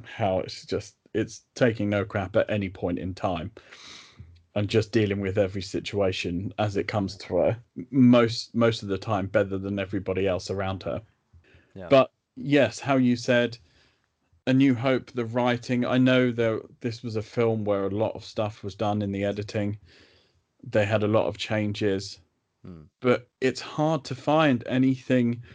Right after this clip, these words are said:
Speaker 1: that it's doing wrong, especially in the era that it was made, the characters, the actors to play them, the storyline, the dialogue, I know, which was the thing that they talk about early on, hard to say,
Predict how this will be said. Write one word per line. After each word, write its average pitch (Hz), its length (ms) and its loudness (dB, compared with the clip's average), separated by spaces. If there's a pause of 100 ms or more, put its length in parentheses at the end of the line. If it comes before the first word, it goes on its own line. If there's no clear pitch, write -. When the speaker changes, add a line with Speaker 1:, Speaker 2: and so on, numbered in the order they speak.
(240)
Speaker 1:
that 123 140 4
it's - 200 0
doing 120 360 0
wrong, 113 480 0
especially - 480 -2
in 123 120 4
the 113 180 -2
era 139 280 0
that 110 160 0
it 67 100 -4
was 104 180 -6
made, 123 460 2 (340)
the - 80 -12
characters, 127 840 -2
the 110 240 -4
actors 123 420 -4
to - 120 -20
play 123 340 2
them, 120 420 2 (640)
the 113 60 -2
storyline, 123 1120 2 (920)
the 104 260 0
dialogue, 123 760 2 (440)
I 117 80 -2
know, 117 220 4
which 110 240 -4
was 113 120 -8
the 113 100 -2
thing 120 320 0
that 104 120 -4
they 110 120 0
talk 120 360 -2
about 113 300 2
early 113 200 2
on, 117 220 2
hard 117 400 0
to 113 120 -6
say, 110 500 0